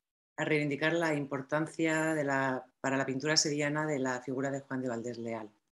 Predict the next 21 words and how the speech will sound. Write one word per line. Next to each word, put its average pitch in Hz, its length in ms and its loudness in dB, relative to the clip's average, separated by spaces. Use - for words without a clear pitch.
Él 185 160 2
es 165 160 6
Peter 156 320 0
Cherry, 196 400 2
que 190 100 0
es 160 100 2
profesor 147 420 -2
de 139 80 0
Historia 139 300 0
del 135 140 0
Arte 143 280 -2
en 139 100 -2
el 135 140 -2
Trinity 135 380 -4
College 139 380 -2
de 135 140 -2
Dublín 147 360 0
desde 143 180 -2
mil 135 140 0
novecientos 139 420 -8
noventa. 185 680 -2